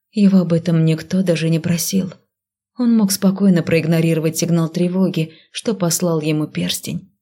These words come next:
и тоже избавился бы от обузы. Я чуть не взвыла от безысходности. Теперь моя очередь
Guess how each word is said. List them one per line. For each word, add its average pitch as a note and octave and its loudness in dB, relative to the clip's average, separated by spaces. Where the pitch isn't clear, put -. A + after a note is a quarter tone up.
и A#3 2
тоже G3 4
избавился E3 -2
бы D#3 -2
от D#3 -4
обузы. D#3+ -4
Я A#3+ 2
чуть F#3+ 0
не F3+ 6
взвыла F3+ 4
от E3+ 0
безысходности. F3+ -2
Теперь A3+ 4
моя A3 4
очередь F#3+ 0